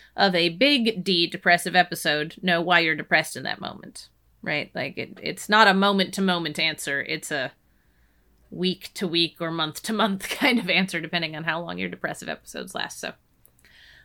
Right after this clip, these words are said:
that was the first thing that came to mind, was I wasn't sure of this, which kind of depression <laughs> this person was talking about, and wanted to sort of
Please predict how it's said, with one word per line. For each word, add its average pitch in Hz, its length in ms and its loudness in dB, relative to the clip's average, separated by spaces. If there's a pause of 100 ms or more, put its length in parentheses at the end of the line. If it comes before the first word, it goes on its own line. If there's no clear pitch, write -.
that 494 160 12
was 370 80 6
the 330 100 6
first 294 240 12
thing 277 140 4
that 262 100 4
came 254 180 10
to 240 60 -2
mind, 247 260 12
was 226 200 6
I 220 140 8
wasn't 226 280 4
sure 233 120 6
of 196 120 2
this, 202 240 -2
which 220 340 2
kind 330 380 0
of 269 120 -4
depression 233 560 6
<laughs> - 40 -14
this - 240 10
person 330 580 6
was 285 200 0
talking 190 420 6
about, 165 280 4
and 175 120 -6
wanted 175 240 -2
to 180 100 -8
sort 175 200 0
of 165 160 -8